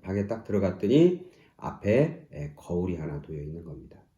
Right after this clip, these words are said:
그 거울에, 예, 자기 자신의 모습을 비추면서 질문이 세 가지가 있는 겁니다. 그 질문에 답을 한 사람,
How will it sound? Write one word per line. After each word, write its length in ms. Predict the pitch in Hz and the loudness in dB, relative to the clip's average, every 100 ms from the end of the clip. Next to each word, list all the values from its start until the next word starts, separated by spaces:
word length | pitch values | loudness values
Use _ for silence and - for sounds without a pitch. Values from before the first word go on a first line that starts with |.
| _ _ _ _ _ | _ _ _ _ _
그 320 | - 160 160 | 6 8 6
거울에, 760 | - 98 101 95 98 139 147 - | 4 6 8 6 4 2 -2 -8
예, 140 | 71 71 | -12 -12
자기 340 | - 98 104 | -6 0 4
자신의 380 | 101 92 101 92 | 4 2 2 0
모습을 380 | 87 - 87 82 | 0 -2 -6 -6
비추면서 960 | - - 98 92 90 139 165 175 - _ _ - | -10 -4 0 2 2 4 2 2 -8 _ _ -12
질문이 480 | - 98 95 90 | 2 4 6 4
세 220 | 85 143 135 | 0 -2 0
가지가 380 | 117 - 80 | -2 -2 -6
있는 220 | 78 82 82 | -4 -6 -8
겁니다. 340 | 71 - - | -12 -14 -18
그 160 | - 139 | 4 4
질문에 440 | 135 123 120 117 | 6 4 6 4
답을 320 | 113 90 101 92 | 2 -4 -2 0
한 140 | 87 | 0
사람, 360 | - 71 69 | -4 -10 -10